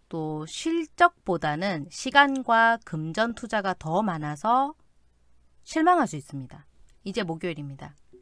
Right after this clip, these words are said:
천간에 편인이 들어왔고 환경지로는 관대지 환경에 놓입니다. 제대로 일 처리를 하지 못하고 잔실수가 생길 수 있습니다. 계획만 앞서고 의욕만 앞설 수 있습니다.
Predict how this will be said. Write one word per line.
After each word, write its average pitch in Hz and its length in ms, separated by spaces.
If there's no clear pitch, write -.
천간에 277 680
편인이 359 440
들어왔고 165 960
환경지로는 214 960
관대지 170 480
환경에 160 580
놓입니다. 147 520
제대로 302 340
일 208 140
처리를 247 320
하지 277 240
못하고 156 680
잔실수가 240 960
생길 277 280
수 - 140
있습니다. 151 680
계획만 262 600
앞서고 180 580
의욕만 247 420
앞설 165 320
수 - 380
있습니다. 147 840